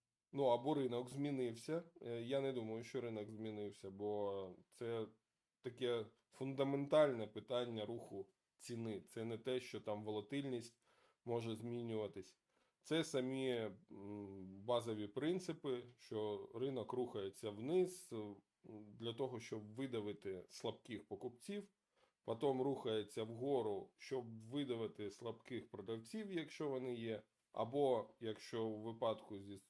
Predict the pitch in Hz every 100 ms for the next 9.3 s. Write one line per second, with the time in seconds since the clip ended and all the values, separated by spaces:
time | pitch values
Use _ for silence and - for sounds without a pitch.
0 | - 107 104 98 90 85 - 95 - -
1 | 156 170 170 _ _ _ _ _ - 127
2 | 139 127 110 110 - - 131 131 107 -
3 | 107 107 101 98 90 - _ - - _
4 | _ _ _ _ 117 113 113 139 135 120
5 | 113 _ _ _ 123 113 110 110 107 101
6 | 95 104 113 113 - _ - - _ -
7 | - - - - _ - 120 - 156 151
8 | 131 113 113 123 117 113 131 117 104 98
9 | 104 101